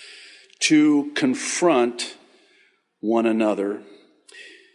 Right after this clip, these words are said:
The first one is in verses three and four, and it's that we confront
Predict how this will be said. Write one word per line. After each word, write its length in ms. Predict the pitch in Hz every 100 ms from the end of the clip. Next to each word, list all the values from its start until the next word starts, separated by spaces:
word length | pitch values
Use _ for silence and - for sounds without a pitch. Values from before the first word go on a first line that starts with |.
| _ _ _ _ _ _
The 80 | 160
first 320 | 226 226 -
one 540 | 170 165 165 165 - -
is 560 | 147 147 151 139 -
in 140 | 151 139
verses 480 | 139 139 - 120 -
three 260 | 143 147
and 160 | 135 120
four, 600 | - 135 127 131 131 120 -
and 540 | 131 131 131 131 131 -
it's 380 | 139 135 131 -
that 380 | 127 131 135 -
we 240 | 131 139
confront 1300 | 135 - 127 123 - - - 175 147 143 - - -